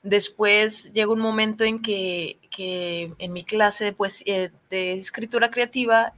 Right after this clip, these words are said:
yo las llevo, las leo, digo, algo como tan íntimo de enviar una carta, después leerla entre una mesa de compañeros, eh, compañeros muy bonitos, por cierto, este,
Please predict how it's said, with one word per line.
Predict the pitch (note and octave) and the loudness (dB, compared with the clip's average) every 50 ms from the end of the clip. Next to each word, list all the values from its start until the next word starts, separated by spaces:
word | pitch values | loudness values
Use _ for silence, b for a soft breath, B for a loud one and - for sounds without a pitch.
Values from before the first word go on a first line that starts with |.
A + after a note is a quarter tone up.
| - - | -8 -4
yo | F#3+ F#3 | -2 0
las | E3+ E3+ E3+ - | 0 0 -2 0
llevo, | - A#3+ B3 B3 A3+ A#3 C4+ - - _ _ _ _ _ _ _ | 2 2 2 4 2 0 -2 -4 -8 _ _ _ _ _ _ _
las | - B2 B2 C3+ | -6 -4 -2 0
leo, | D#3+ G3 A3 G#3 F3+ F3+ | 2 4 4 4 4 2
digo, | E3 D3+ C#3+ C#3+ | 2 2 2 2
algo | D3+ D#3 D#3+ D#3 - _ _ _ | 2 2 0 -6 -10 _ _ _
como | - D#3 D#3 C#3+ D3 | -12 -8 -8 -6 0
tan | - D#3 D#3 E3 | 2 2 2 2
íntimo | E3+ E3+ D#3+ D#3+ F3 D#3+ D3+ | 0 -4 -6 -8 -6 -4 -2
de | D#3 | -2
enviar | D#3+ E3 E3+ E3 E3 | 0 2 4 4 4
una | E3+ E3+ | 4 4
carta, | - G3 F3+ - - D#3+ | 4 4 2 2 0 -4
después | D3+ D#3 - E3+ E3+ | -8 -4 -4 -4 -2
leerla | F3 E3+ E3+ F3 F3 F3 F3 F3+ F3+ - - | 0 0 0 0 0 0 0 0 0 -2 -2
entre | F3+ F3 F3 - - F3 | -6 -12 -12 -10 -10 -8
una | F3 E3+ F3 F3+ | -6 -2 0 0
mesa | F#3 F3+ F3 F3+ - F#3+ F3+ F3+ - B B B B B | 0 0 -2 -2 0 0 0 0 -2 B B B B B
de | - F#3+ | -10 -6
compañeros, | F#3 - F3+ F3+ - F3+ F3+ F#3 F#3+ F#3+ F#3 F#3+ G#3 B3+ F4 - - - B B B B B B B B - | -4 -4 -4 -4 -4 -4 -2 0 2 2 4 4 4 2 0 -2 -6 -10 B B B B B B B B -12
eh, | - - - | -12 -12 -10
compañeros | - - E3 E3+ F3 F3 E3+ E3+ E3+ | -8 -6 -4 -2 -2 -2 -2 -2 -2
muy | F3 F3+ | -4 -2
bonitos, | F3 F3+ F3 F3 F3+ F3 - - - - | 0 2 2 2 0 -2 -6 -10 -10 -6
por | - F#3 F3 | -4 -4 -4
cierto, | - - G#3+ G#3+ G3+ G#3 - A#3 A#3+ - - _ _ _ | 0 2 2 4 2 2 0 -2 -2 -2 -4 _ _ _
este, | - - F3 E3 - - _ - F3 E3 - - | -12 -10 -8 -8 -8 -8 _ -6 -4 -4 -4 -6